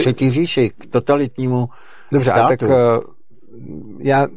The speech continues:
Speaker 2: jsem taky občanem České republiky a nesouhlasím s tím, co Česká republika dělá. A, mm, nepřipadá mi potom, že bych měl být souzen za to, co třeba udělá premiér nebo prezident, zejména takový, proti kterému mám třeba výhrady.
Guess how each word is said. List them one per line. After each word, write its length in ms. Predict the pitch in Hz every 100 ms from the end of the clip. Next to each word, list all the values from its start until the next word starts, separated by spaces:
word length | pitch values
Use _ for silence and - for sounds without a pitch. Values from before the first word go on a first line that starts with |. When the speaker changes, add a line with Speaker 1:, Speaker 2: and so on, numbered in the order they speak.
| - - - -
Speaker 2:
jsem 400 | - - 143 139
taky 240 | 139 165
občanem 460 | - 123 - 127 127
České 280 | 131 - 135
republiky 460 | 123 123 123 120
a 100 | -
nesouhlasím 640 | 123 - 120 113 - 113 117
s 260 | - -
tím, 180 | - 110
co 140 | -
Česká 400 | 123 120 - 113
republika 480 | 113 127 120 113 120
dělá. 340 | 113 113 101 120 - - - - -
A, 120 | 120 - - - -
mm, 240 | - 117 - - - 440 - - 87 76
nepřipadá 680 | 143 131 - 131 131 127 127
mi 120 | 135
potom, 480 | 135 127 120 131 -
že 140 | - 135
bych 200 | 127 131
měl 140 | 123
být 200 | 120 127
souzen 320 | 131 120 123
za 100 | 120
to, 120 | 113 123
co 140 | 131
třeba 280 | - 120 123
udělá 360 | 123 120 117
premiér 420 | 120 120 113 113 113
nebo 200 | 117 117
prezident, 540 | 117 110 117 113 - - - - - - -
zejména 460 | 123 127 117 117
takový, 280 | 113 113 113
proti 220 | 107 107
kterému 300 | - - 117 113
mám 180 | 107
třeba 240 | 104 107 110
výhrady. 420 | 101 101 98